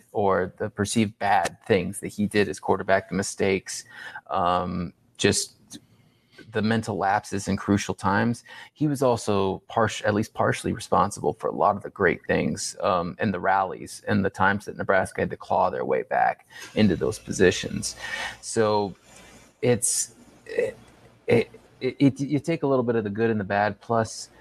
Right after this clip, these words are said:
you realize the, the Scott Frost, I don't wanna even say experiment because I think he was the consensus choice at the time, and I'm still firmly in the belief set that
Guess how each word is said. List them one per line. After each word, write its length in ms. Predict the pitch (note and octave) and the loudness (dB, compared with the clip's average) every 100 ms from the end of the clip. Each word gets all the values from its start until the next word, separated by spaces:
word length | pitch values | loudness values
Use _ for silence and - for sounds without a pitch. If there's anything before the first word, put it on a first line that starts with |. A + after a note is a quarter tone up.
| - - _ - | -20 -20 _ -6
you 180 | G#2 G2 | -2 0
realize 880 | A#2+ C#3 B2 A2 G#2 G2 F#2 - - _ _ _ _ _ _ _ - - | 2 2 2 2 2 2 -2 -10 -14 _ _ _ _ _ _ _ -20 -4
the, 640 | G#2+ G2+ G2 F#2+ F#2+ F2+ - _ _ - A#2+ | 0 2 2 0 -2 -4 -8 _ _ -16 -4
the 280 | G#2+ G#2 G2+ | 2 2 2
Scott 380 | - C#3+ C3 - | 0 0 0 0
Frost, 640 | A#2 A2 A2 A2 - - - | 0 2 0 -2 -10 -14 -6
I 60 | B2 | -2
don't 120 | C3+ | 0
wanna 140 | B2+ | 0
even 240 | A#2 A2 G#2 | 0 0 -4
say 240 | - G#2+ | 2 2
experiment 680 | G2 - - A2+ A2 G#2+ F#2+ | 2 -2 -2 2 2 2 -2
because 340 | G2+ - G2+ | -8 -2 2
I 100 | G2 | 2
think 240 | G2 G#2 G2+ | 2 -2 0
he 100 | A2+ | 0
was 240 | G#2 G2 | 2 0
the 120 | G2+ | 0
consensus 600 | F#2 G2 - G2+ G2 - | 0 -2 2 2 2 -6
choice 460 | - - G2+ F#2+ - | -10 2 4 4 2
at 120 | G2 | -4
the 80 | F#2 | -4
time, 460 | - G2+ F#2 F#2+ F2+ _ - | -2 0 0 -2 -8 _ -8
and 120 | G2+ | -2
I'm 180 | G2+ G2+ | 0 0
still 180 | - G2 | -2 -2
firmly 680 | - A2 G#2+ G2 G2 F#2+ _ - | 0 0 2 0 0 -4 _ -2
in 340 | G#2 G2+ G2+ _ - _ - | 2 2 0 _ -20 _ -4
the 460 | G#2 G2 G2 G2 - | 0 2 0 -2 -2
belief 320 | G#2 G#2+ A#2 G#2+ | -2 0 0 0
set 320 | G#2 G2 - | 0 0 2
that 200 | G2 | 0